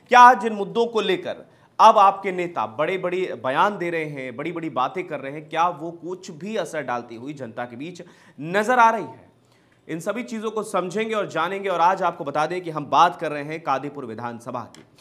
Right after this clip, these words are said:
कादीपुर विधानसभा सुल्तानपुर के अंतर्गत आती है। कादीपुर विधानसभा कई चीजों में अहम है, महत्वपूर्ण भी है, लेकिन इस बार कादीपुर विधानसभा में सीधी फाइट है, सीधी टक्कर है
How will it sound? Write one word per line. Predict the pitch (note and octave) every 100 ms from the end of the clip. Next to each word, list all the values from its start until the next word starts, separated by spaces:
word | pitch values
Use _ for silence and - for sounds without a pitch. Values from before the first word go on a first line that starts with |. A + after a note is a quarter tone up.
| - - -
कादीपुर | G3 G#3+ A3 A3+
विधानसभा | G3+ G3 G3 F#3+ G3+ A3
सुल्तानपुर | G3+ E3 D#3+ D#3+ D3+ F3+ F#3 C3+
के |
अंतर्गत | A2+ B2 C3+ D3
आती | D3 C#3+
है। | C#3 C#3
कादीपुर | B2+ C#3 D#3 D#3+
विधानसभा | C#3+ C3 D3 D#3+ E3 F3+ F#3+ - - - _ _
कई | C4+ D4
चीजों | A#3+ G#3 F#3+
में | E3
अहम | C#3+ B2
है, | G#2+ A#2
महत्वपूर्ण | D3 D3 D#3 D#3 C3
भी | A2
है, | B2+
लेकिन | D#3+ G3+
इस | - C4 -
बार | C3+ G2 - - _ _ - _
कादीपुर | F#3+ G#3 C4 B3+ A#3
विधानसभा | G#3 G3 G#3 G#3 G#3+ A#3+ G#3
में | C#3 - -
सीधी | - A#3 A#3+ A3+ C#4 B3+ - - G3+
फाइट | A#3 C#4 C#3+
है, | C3+ - _ _ _
सीधी | - G#3 G3 B3 B3
टक्कर | G#3+ G#3+ C4 A3
है | D3+ G2